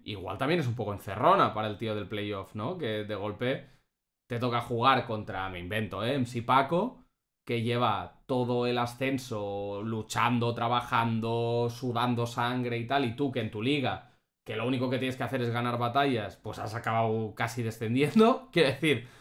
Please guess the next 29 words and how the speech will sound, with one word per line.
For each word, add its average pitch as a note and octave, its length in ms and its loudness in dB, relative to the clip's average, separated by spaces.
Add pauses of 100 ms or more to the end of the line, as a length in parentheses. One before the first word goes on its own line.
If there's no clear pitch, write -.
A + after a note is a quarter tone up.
(220)
él G3+ 280 8
lo, F#3 180 8
todo B3 240 8
lo A#3+ 100 6
que A3 80 4
tenía G#3+ 240 2
que A3 60 2
hacer, C#4 580 4
súper D#3+ 400 4
bien, B3+ 640 4
imagen E3 400 2
súper D#3+ 280 -2
positiva, A3 880 4
guión D#3 360 0
súper D3 260 -4
positivo. A2+ 640 -4 (440)
Tú F3+ 120 2
todo G3+ 180 4
lo F#3 100 6
que F#3 80 2
tenías F#3 280 0
que F#3 100 0
hacer, A#3+ 580 2
regular, C#3 760 4
porque A#2+ 220 -4
has C#3 80 -4
acabado D#3 340 4
casi F3 240 0
bajando. A#2+ 640 0